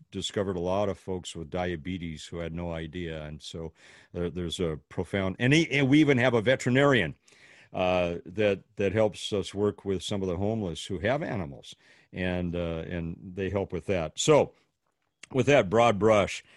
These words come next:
uh, let me go back to one story a couple years ago. We were collaborating with Youth with a Mission, Chris Whitler, who's, who's now on our board of directors as well.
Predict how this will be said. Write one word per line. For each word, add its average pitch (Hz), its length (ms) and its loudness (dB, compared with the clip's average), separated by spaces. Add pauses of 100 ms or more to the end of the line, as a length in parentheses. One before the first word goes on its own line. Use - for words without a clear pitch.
(260)
uh, 98 240 2 (300)
let 120 180 2
me 135 80 6
go 127 60 6
back 120 200 6
to 113 80 0
one 110 180 2
story 101 360 2
a 87 40 0
couple 92 280 -2
years 95 300 0
ago. 82 300 -4 (260)
We 120 120 0
were 107 80 0
collaborating 117 800 2
with 98 200 0
Youth 110 240 -2
with 92 140 -4
a 90 40 -2
Mission, 87 460 -6
Chris - 300 -6
Whitler, 80 400 -10
who's, 78 480 -12
who's 82 220 -14
now 90 180 -6
on 80 60 -8
our 78 100 -8
board 80 220 -8
of 71 100 -12
directors 78 480 -12
as 71 160 -16
well. 82 320 -6